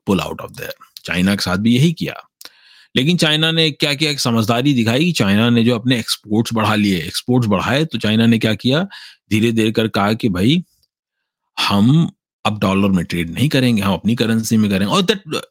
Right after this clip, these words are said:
अपनी करेंसी में करेंगे तो that was kind of, uh, एक्सपेक्टेड, क्योंकि भाई अगर हम, मेरा एक्सपोर्ट बढ़ेंगे तो मैं तो चाहूंगा ना कि मेरे,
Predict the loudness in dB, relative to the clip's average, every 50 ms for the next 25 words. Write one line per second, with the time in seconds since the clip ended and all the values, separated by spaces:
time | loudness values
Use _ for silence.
0 | _ -6 -4 0 0 0 2 2 2 2 2 2 2 2 2 2 0 0 0 0
1 | -2 -2 0 -2 -2 0 0 0 0 0 0 -4 -8 -8 -4 -4 -2 0 2 2
2 | 0 0 0 -4 -8 -10 -12 -12 _ -20 -20 -20 -20 -20 -20 -16 _ -2 0 0
3 | 0 0 -2 -4 -6 _ _ _ _ -4 -2 0 0 0 0 -2 -2 0 -2 -2
4 | -2 -2 -6 _ -4 -2 -2 0 0 0 0 0 -2 0 0 0 0 0 0 0
5 | 0 0 2 2 2 2 2 0 0 -2 -4 -4 -2 2 2 2 2 2 0 0
6 | 0 2 2 2 2 2 2 0 0 -2 -2 -2 0 0 0 0 0 0 0 2
7 | 2 4 2 2 2 0 0 0 2 2 2 2 2 2 0 2 0 0